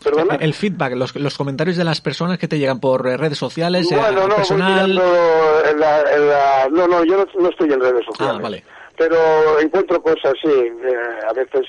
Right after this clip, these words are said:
Speaker 1: pues, comentarios de, que salen en, en, en las redes sociales, sí.
Speaker 2: Hmm, <laughs> qué bueno.
Speaker 1: Porque ahora este libro ha ido a muchas webs de, de lectura y la mayor-, bueno, la mayoría no, todo lo que he visto yo ha sido positivo.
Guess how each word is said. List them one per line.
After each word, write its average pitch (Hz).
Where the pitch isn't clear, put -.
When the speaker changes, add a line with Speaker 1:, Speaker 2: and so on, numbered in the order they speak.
Speaker 1:
pues, 113
comentarios 117
de, 104
que 113
salen 113
en, 107
en, 101
en 101
las 98
redes 104
sociales, 95
sí. 98
Speaker 2:
Hmm, 101
<laughs> -
qué 117
bueno. 95
Speaker 1:
Porque 110
ahora 117
este 123
libro 127
ha 123
ido 120
a 117
muchas 120
webs 127
de, 113
de 110
lectura 143
y 143
la 110
mayor-, 107
bueno, 95
la 98
mayoría 104
no, 110
todo 135
lo 123
que 127
he 120
visto 120
yo 120
ha 131
sido 131
positivo. 113